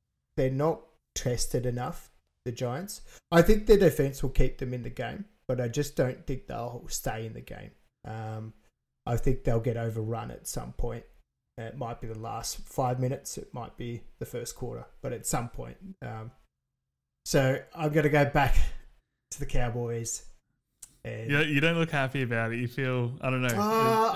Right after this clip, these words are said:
Speaker 2: Is, is
Speaker 1: I,
Speaker 2: there
Speaker 1: I love
Speaker 2: something?
Speaker 1: an upset. I love looking for my upsets, and I thought
Speaker 2: Yeah.
Speaker 1: this was, I thought this might be the, the one. I, I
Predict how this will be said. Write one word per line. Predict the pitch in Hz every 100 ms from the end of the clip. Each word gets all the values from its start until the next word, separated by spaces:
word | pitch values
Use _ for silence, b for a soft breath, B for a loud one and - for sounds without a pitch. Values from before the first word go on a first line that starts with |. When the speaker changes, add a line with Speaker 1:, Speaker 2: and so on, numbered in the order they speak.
| 208
Speaker 2:
Is, |
is |
Speaker 1:
I, | 127
Speaker 2:
there |
Speaker 1:
I | 214
love | 202
Speaker 2:
something? | 190 196
Speaker 1:
an | 185
upset. | 147 - - 135 110 -
I | 147
love | 151 156 156 156
looking | 156 151
for | 135 131
my | 117 113
upsets, | 107 - 104 - -
and | 123
I | 123
thought | - 143 110
Speaker 2:
Yeah. |
Speaker 1:
this | 131 117
was, | 127 110 - B B _
I | 139
thought | 143 160 170 156
this | 143 -
might | 127 120
be | 131
the, | 120 113 - -
the | 131
one. | 113 113 - - _
I, | 113 117
I | 117 120 120 120 117